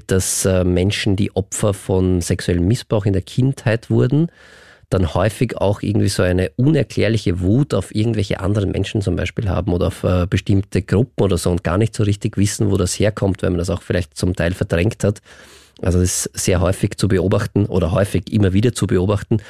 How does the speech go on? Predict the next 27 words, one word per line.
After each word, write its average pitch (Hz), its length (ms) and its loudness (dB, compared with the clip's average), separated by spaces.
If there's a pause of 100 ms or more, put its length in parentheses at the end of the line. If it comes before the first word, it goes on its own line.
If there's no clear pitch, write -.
(340)
Es - 220 -2
kann 107 240 2
führen 117 300 0
zu 120 140 0
Schlafstörungen, 92 960 0
es 95 120 -2
kann 98 160 0
zu - 220 -2
Albträumen 95 920 0
führen, 101 420 2 (460)
es - 240 -2
kann 104 240 0
dazu 117 280 0
führen, 120 480 2
dass 117 120 2
ich 113 140 -2
das 107 160 -2
gar 92 200 -2
nicht 110 280 -4
wahrhaben 101 560 2
möchte 98 380 0
und - 220 -4
diesen 104 220 2
Übergriff 110 560 0
leugne. 98 460 2
Es - 160 -4
kann 117 360 0